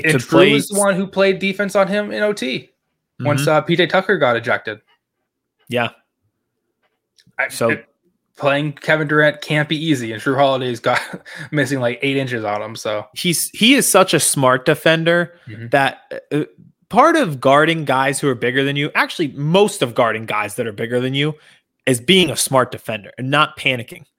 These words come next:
Speaker 2: and playing
Speaker 1: Right.
Speaker 2: straight up. He does it so well. He's a good defender.
Speaker 1: He's really
Speaker 2: And,
Speaker 1: good.
Speaker 2: like, that was the pe-, and again, I still don't really believe in the Bucks.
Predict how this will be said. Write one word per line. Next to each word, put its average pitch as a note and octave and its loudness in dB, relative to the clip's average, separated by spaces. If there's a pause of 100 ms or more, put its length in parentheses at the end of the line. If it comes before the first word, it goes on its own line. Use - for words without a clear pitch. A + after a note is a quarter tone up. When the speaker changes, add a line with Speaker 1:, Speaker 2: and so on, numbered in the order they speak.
(120)
Speaker 2:
and A2+ -16
playing D#3 0
Speaker 1:
Right. C3+ -2
Speaker 2:
straight B2 -4
up. A#2 -8 (480)
He F3+ 0
does F3+ 4
it B2+ -6
so C3+ 2
well. A#2 -2 (560)
He's F3 0
a E3 0
good C3+ -2
defender. A2 -10 (320)
Speaker 1:
He's B2+ -10
really C#3 0
Speaker 2:
And, - -12
Speaker 1:
good. G#2 -12 (120)
Speaker 2:
like, C3 -8 (120)
that E3 2
was F#3 0
the D3+ -4
pe-, C3+ -4
and C3+ -4
again, B2+ -4 (560)
I E3+ 2
still - -2
don't C3+ 0
really C#3+ 2
believe C#3 0
in C#3+ -8
the C#3+ -2
Bucks. D3 -2